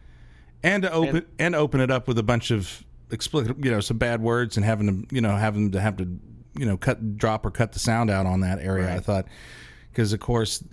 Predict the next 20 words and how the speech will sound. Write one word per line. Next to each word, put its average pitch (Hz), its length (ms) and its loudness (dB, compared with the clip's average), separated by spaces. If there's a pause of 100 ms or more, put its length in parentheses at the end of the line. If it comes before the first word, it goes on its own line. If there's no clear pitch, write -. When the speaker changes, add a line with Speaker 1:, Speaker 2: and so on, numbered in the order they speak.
(140)
Speaker 1:
members 127 400 2
that 131 80 0
were 127 140 0
watching 120 640 0
were 143 160 -2
going, 120 480 2 (120)
"What 135 160 2
happened?" 139 380 -2 (340)
<laughs> 110 260 -2
"Oh, 170 200 0
he's 175 380 -4
saying 135 240 0
a 127 60 2
bunch 117 180 0
of 104 60 -4
bad 113 180 2
words 101 280 0
<laughs> - 0 -
right - 140 -2 (140)
now." - 560 -6